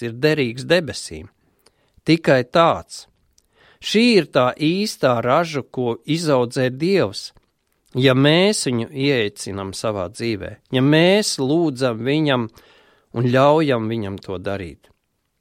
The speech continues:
Šī gara raža var izaugt tikai tad, ja mēs dzīvojam Kristū un ja mūsos dzīvo Kristus. Tikai tad mēs varam cerēt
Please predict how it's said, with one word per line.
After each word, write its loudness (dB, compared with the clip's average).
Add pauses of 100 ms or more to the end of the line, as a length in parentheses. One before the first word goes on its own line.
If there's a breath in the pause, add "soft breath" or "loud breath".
(560)
Šī 2
gara 4
raža -2
var -2
izaugt -4
tikai -4
tad, -2 (460 soft breath)
ja 2
mēs 4
dzīvojam 0
Kristū -2 (400 soft breath)
un 0
ja 0
mūsos 0
dzīvo -4
Kristus. -8 (1900)
Tikai 4
tad 0 (760)
mēs -6
varam -2
cerēt -2